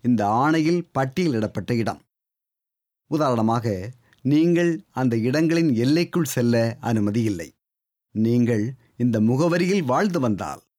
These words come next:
உங்கள் உடைமைகளை எடுக்க வேண்டுமெனில், நீங்கள் ஒரு சொத்து மீட்பு ஆணைக்கு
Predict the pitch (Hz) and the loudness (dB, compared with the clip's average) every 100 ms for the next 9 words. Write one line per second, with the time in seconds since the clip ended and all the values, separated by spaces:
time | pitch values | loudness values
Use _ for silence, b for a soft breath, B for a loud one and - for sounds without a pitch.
0 | _ _ - 127 120 101 95 123 151 160 | _ _ -2 0 0 0 -2 -2 0 0
1 | 170 131 127 135 139 120 110 110 110 104 | 0 0 0 -2 0 0 0 2 0 -2
2 | 170 b b b 123 131 131 120 135 170 | -6 b b b -2 2 2 2 0 -4
3 | - 131 113 - 165 175 - - 170 135 | -4 -2 -2 -2 -2 -2 -2 -2 2 2
4 | 170 - 156 127 113 113 123 | 0 0 0 2 0 0 -2